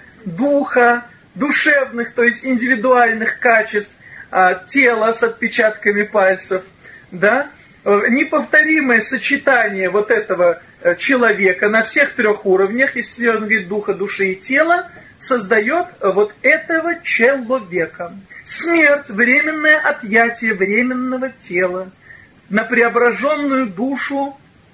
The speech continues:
э, преображённой душе даруется потом в вечности иное,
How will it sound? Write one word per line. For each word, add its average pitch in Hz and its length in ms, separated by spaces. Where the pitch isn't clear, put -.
э, 185 120
преображённой 233 640
душе 220 400
даруется 254 880
потом 214 540
в 165 60
вечности 226 720
иное, 269 680